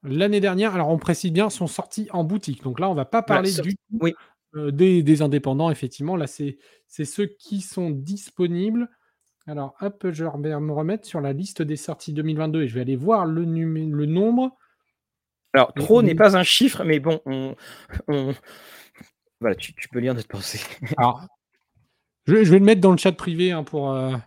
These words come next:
Speaker 1: pour que Mathieu puisse, heu, l'avoir, ainsi que Lorraine. Alors, les pronostics, on a du, bon, ah non, cinquante et un, heu, non, non, c'est, on parle vraiment de tout confondu, hein, donc, heu, suppléments, jeux, et cetera, et cetera. A plus plus, Fabien.
Speaker 2: Alors, alors, il y a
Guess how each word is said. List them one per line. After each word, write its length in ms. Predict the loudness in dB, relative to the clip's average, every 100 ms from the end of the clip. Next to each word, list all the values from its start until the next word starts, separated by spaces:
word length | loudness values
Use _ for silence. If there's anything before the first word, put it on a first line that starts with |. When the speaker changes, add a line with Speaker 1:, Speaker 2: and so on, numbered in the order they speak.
| -8
Speaker 1:
pour 160 | -8
que 80 | -2
Mathieu 320 | 0 0 -2
puisse, 400 | -2 -2 -4 0
heu, 100 | 2
l'avoir, 640 | 4 4 4 2 2 2 2
ainsi 320 | -2 -8 -12
que 140 | -4
Lorraine. 420 | 0 2 2 2 -2 -8 -20 -2
Alors, 200 | 2 4
les 100 | 4
pronostics, 600 | 4 2 2 0 -4 -2
on 160 | 0 2
a 100 | 2
du, 180 | 0 -2
bon, 220 | 2 2
ah 80 | 2
non, 200 | 0 0
cinquante 500 | -2 -2 0 0 0
et 40 |
un, 240 | 0 0 0 -2 -2
heu, 40 | -6 _ -4
non, 60 | 2
non, 120 | 2
c'est, 200 | 0 -12
on 100 | -8
parle 180 | -6 -4
vraiment 300 | -4 -6 -6
de 120 | -6
tout 180 | -8 -10
confondu, 560 | -10 -10 -8 -10 -8 -6
hein, 120 | -4
donc, 260 | -6 -8 -8
heu, 40 |
suppléments, 880 | -8 -8 -4 -4 0 0 2 2 0
jeux, 380 | 0 0 0 0
et 60 | -2
cetera, 500 | -6 -6 -4 -2 -4
et 60 |
cetera. 380 | -6 -6 -4 -4 -6 -20 -6
A 100 | -4
plus 200 | -4 -6
plus, 240 | -6 -8
Fabien. 280 | -4 0 2
Speaker 2:
Alors, 120 | 2 -2 _ _ 2
alors, 160 | 6
il 60 |
y 40 |
a 40 | 6